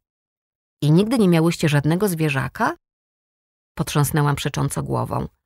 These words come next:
„To okropne. Uważam, że każde dziecko powinno mieć jakieś zwierzę.” Wydawał się szczerze oburzony. „Cóż, wiesz, to było dawno i zdążyłam się już z tym pogodzić.”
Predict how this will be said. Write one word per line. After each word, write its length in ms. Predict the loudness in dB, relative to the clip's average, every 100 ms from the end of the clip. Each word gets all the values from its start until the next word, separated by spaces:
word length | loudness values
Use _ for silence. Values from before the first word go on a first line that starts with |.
| _ _ _ -6
„To 160 | 2
okropne. 580 | 2 4 2 2 0 -2 -4 -18 -20 -10
Uważam, 380 | 0 4 6 4
że 120 | 4
każde 340 | 2 2 4 4
dziecko 320 | 4 2 0
powinno 380 | 2 4 6 6
mieć 200 | 4 0
jakieś 260 | 0 0
zwierzę.” 560 | 0 0 0 -2 -4 -6 -12 _
Wydawał 360 | 0 2 4 2
się 160 | 2 -2
szczerze 320 | 2 0 2
oburzony. 580 | 0 0 0 -2 -4 -10 _ _ _ _ -10
„Cóż, 580 | -2 2 2 0 -4 -6
wiesz, 520 | 0 0 0 -4 -8 -6
to 100 | -2
było 200 | 0 2
dawno 340 | 4 4 6 2
i 120 | 2
zdążyłam 480 | 2 4 4 2 2
się 200 | 0 0
już 220 | 0 -2
z 60 | 0
tym 160 | 0
pogodzić.” 680 | 2 2 2 -2 -10 -16 -18